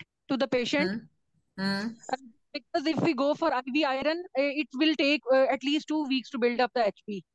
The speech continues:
Speaker 1: and we
Speaker 2: हम्म।
Speaker 1: have to suction evacuation as it is molar pregnancy, we can't delay for two weeks।
Speaker 2: Okay। And how you,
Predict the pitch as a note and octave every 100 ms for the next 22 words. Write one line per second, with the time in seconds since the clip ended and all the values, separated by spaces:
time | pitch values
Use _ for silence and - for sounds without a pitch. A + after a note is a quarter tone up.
0 | _ _ B3 C#4 B3+ D4+ D#4 C4+ A#3+ D#4+
1 | - - B3+ C#4 C#4+ - D4 C#4 C4 C#4
2 | B3+ C#4+ B3+ B3+ C4 C#4 A#3 A3+ B3 C4+
3 | C4 B3+ B3 C#4+ C#4 C#4 C4 C#4 A#3+ A#3
4 | A#3 B3+ A#3+ A3+ A3 G3 A#3+ G#3 G3 -
5 | _ _ _ _ _ _ _ - - -
6 | - - G#3+ G#3+ D#3+ - - _ _ _
7 | _ B3 C4+ B3 C#4 C#4+ C4+